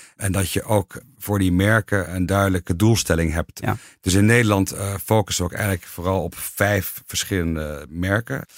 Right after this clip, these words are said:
Speaker 1: Dat is voornamelijk nu voor ons Heineken, Amstel en Brand natuurlijk.
Speaker 2: Ja.
Speaker 1: En dan de snel groeiende merken, echt Affligem en Desperados.
Speaker 2: Ja.
Speaker 1: Dus daar, dat zijn de merken waar je op focust.
Speaker 2: Ja.
Speaker 1: En met die keuzes, daar wil je mee winnen.
Speaker 2: Ja.
Speaker 1: Ja, en dan ga je ook winnen.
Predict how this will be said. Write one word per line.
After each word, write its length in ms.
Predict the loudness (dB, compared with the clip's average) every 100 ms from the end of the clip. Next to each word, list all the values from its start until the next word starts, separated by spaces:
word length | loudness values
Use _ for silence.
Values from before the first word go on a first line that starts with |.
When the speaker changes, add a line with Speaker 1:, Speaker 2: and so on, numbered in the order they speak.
| -16 -14 -6
Speaker 1:
Dat 120 | 0 2
is 60 |
voornamelijk 380 | 4 4 4 4
nu 160 | 2 0
voor 220 | 0 0
ons 240 | 0 -2 -4
Heineken, 640 | -10 -2 2 2 0 -6 -8
Amstel 440 | -4 -4 -4 -10
en 80 | -6
Brand 200 | -2 0
natuurlijk. 480 | -2 -2 -2 -4 -4
Speaker 2:
Ja. 180 | -2 -2 -4 -4
Speaker 1:
En 80 |
dan 120 | -2 0
de 60 |
snel 320 | 0 2 2
groeiende 400 | 0 0 0 0
merken, 640 | -2 -2 -4 -8 -12 -12 -12
echt 220 | -14 -6
Affligem 440 | -4 -4 -4 -4
en 60 | -2
Desperados. 680 | -4 -4 -2 -2 -2 -6 -12 -6
Speaker 2:
Ja. 160 | -2 -2
Speaker 1:
Dus 160 | 0 2
daar, 340 | 4 4 4 2
dat 160 | 0
zijn 140 | 2 2
de 80 |
merken 240 | 4 2 2
waar 80 | -2
je 80 | -2
op 80 |
focust. 560 | 0 2 2 -2 -8 -6
Speaker 2:
Ja. 160 | -2 -2 -4 -20 _
Speaker 1:
En 100 | 0
met 120 | 2
die 100 | 0
keuzes, 460 | 2 4 4 4 2
daar 220 | 2 2
wil 100 | 2
je 60 | 0
mee 180 | 0 2
winnen. 360 | 0 0 -6 _ _ -20
Speaker 2:
Ja. 120 | -20
Speaker 1:
Ja, 320 | -12 -8 -8 -6
en 80 |
dan 100 | -6
ga 180 | -4 0
je 60 | 0
ook 120 | 0
winnen. 340 | 0 -2 -4